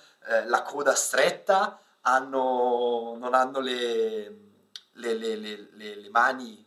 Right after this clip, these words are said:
palmate per nuotare e, eh, dicono che loro sarebbero un peso, sarebbero inutili, no?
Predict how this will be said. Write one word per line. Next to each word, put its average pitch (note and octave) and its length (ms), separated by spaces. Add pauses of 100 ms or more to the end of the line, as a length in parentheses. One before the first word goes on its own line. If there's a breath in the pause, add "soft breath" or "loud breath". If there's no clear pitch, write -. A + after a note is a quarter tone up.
palmate A#2+ 540
per A2+ 200
nuotare C3 800 (340 loud breath)
e, D3+ 340
eh, G#2+ 1700
dicono A2+ 1200
che - 120
loro C3+ 160
sarebbero A2 380
un A2 120
peso, E3+ 340
sarebbero A#2+ 420
inutili, C#3 480
no? B2+ 320